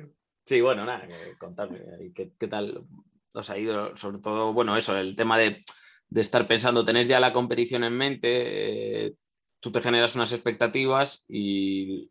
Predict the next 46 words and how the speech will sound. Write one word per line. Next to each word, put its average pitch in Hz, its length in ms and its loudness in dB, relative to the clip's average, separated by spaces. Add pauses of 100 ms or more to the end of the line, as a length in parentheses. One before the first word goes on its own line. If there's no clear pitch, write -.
si 98 280 -6
los 101 180 -4
entrenamientos 110 800 0
empiezas 117 320 -4
a 113 60 -6
tener 117 180 0
la 117 80 2
sensación 117 400 -4
de 110 80 -2
que - 80 -4
esas 110 180 -4
expectativas, 113 680 2 (720)
pues, 95 380 -6
no 117 220 4
se 120 140 2
van 117 180 6
a 117 80 2
cumplir 123 500 0
o 107 60 0
no 113 120 0
las 117 220 -2
estás, - 580 -2
o - 140 -8
no 120 80 0
estás 120 180 0
dando 123 180 2
los 123 120 2
pasos 123 300 0
para 127 200 4
cumplirlas, 131 580 -4
te 104 80 -14
puedes 104 220 -4
rayar 156 680 4 (140)
y 110 120 -2
al 95 80 0
revés, 110 420 2
si 101 140 -6
vas 110 320 2
muy 120 160 4
bien, 135 320 2
pues 101 280 -6
llegas 110 380 2
como 107 240 -4
un 117 80 -2
avión 156 540 4
y 117 180 -4